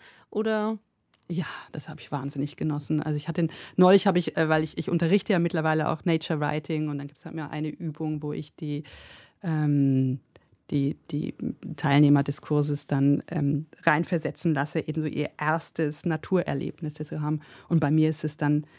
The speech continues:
Speaker 2: vor dem Wald gab's diese riesengroße Wiese, damals noch mit ganz vielen Insekten und ganz vielen verschiedenen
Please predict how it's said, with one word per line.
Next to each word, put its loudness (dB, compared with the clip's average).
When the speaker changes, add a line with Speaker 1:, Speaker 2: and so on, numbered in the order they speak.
Speaker 2:
vor -4
dem 4
Wald 0
gab's -6
diese -6
riesengroße 0
Wiese, 0
damals 2
noch -4
mit -2
ganz -4
vielen 0
Insekten 0
und -4
ganz -6
vielen 4
verschiedenen 0